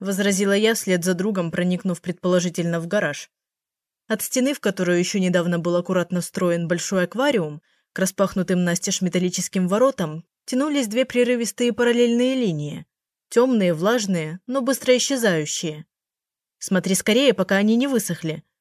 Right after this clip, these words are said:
Петрик поддернул льняные брючки и присел на корточки. «По-моему, это следы колес.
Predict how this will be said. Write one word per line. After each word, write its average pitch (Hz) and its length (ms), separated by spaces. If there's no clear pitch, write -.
Петрик 254 380
поддернул 185 580
льняные 180 440
брючки 180 520
и 277 100
присел 262 380
на 294 100
корточки. 170 600
«По-моему, 190 520
это 170 140
следы 190 320
колес. 247 480